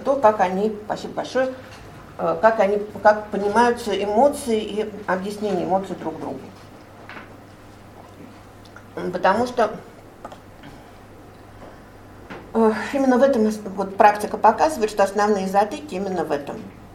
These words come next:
Если родители слишком быстро и слишком хорошо понимают ре-, эмоции ребенка, они часто ошибаются. "Ты сердишься".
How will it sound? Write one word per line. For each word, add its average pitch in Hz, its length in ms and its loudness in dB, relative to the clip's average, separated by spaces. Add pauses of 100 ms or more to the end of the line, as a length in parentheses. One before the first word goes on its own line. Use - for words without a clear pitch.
(520)
Если 233 220 4
родители 247 420 4
слишком 262 460 -2
быстро 330 340 0
и 214 40 0
слишком 208 320 -6
хорошо 214 300 6
понимают 175 520 -2
ре-, - 100 -6
эмоции 165 560 -4
ребенка, 147 520 -2 (280)
они - 260 -6
часто 262 320 4
ошибаются. 175 720 0 (3000)
"Ты 196 100 -4
сердишься". 160 720 0